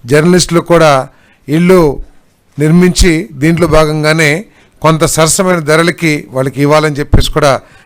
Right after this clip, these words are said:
నిర్ణయం తీసుకుంది. మరి దానికోసం పూర్తిగా ఎంక్వైరీ చేసి ఏ విధంగా చేయాలి, ఒక కార్యక్రమాన్ని కూడా రూపొందించమని చెప్పేసి, ఆ, ఆదేశాలు ఇవ్వడం జరిగింది.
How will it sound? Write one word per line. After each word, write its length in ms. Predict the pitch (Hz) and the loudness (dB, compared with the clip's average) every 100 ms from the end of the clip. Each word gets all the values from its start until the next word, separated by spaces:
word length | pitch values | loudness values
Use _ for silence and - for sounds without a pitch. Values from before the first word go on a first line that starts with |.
| - | -10
నిర్ణయం 300 | 135 147 151 | -6 -4 -4
తీసుకుంది. 580 | 143 139 - 143 156 - _ - - | -4 -10 -8 -6 -6 -8 _ -20 -10
మరి 160 | 123 127 | -8 -2
దానికోసం 680 | 147 151 165 170 190 156 - _ - | -2 0 0 2 0 -2 -6 _ 0
పూర్తిగా 360 | 165 165 165 151 | 0 0 0 2
ఎంక్వైరీ 420 | 135 147 170 147 147 | 0 -2 -2 -2 -4
చేసి 260 | 151 - | -4 -2
ఏ 100 | 147 | 0
విధంగా 360 | 156 156 156 151 - | 0 0 0 -2 0
చేయాలి, 420 | 147 143 139 151 - _ _ _ _ - | 2 2 0 -4 -6 _ _ _ _ -6
ఒక 180 | 135 139 | -6 -6
కార్యక్రమాన్ని 680 | - 143 156 160 151 151 | -2 -2 0 -2 -2 -2
కూడా 340 | 143 147 139 123 _ _ - | -2 0 0 0 _ _ -6
రూపొందించమని 640 | 147 147 151 147 139 135 127 | -2 2 2 0 0 0 0
చెప్పేసి, 600 | 135 139 135 151 127 - _ - | 0 0 0 0 -2 -4 _ -4
ఆ, 420 | 131 127 123 120 117 | 0 2 2 0 -2
ఆదేశాలు 460 | 131 139 151 - 135 | -2 0 0 0 -2
ఇవ్వడం 200 | 131 135 | -4 -4
జరిగింది. 500 | 131 131 143 208 | -4 -2 -2 -2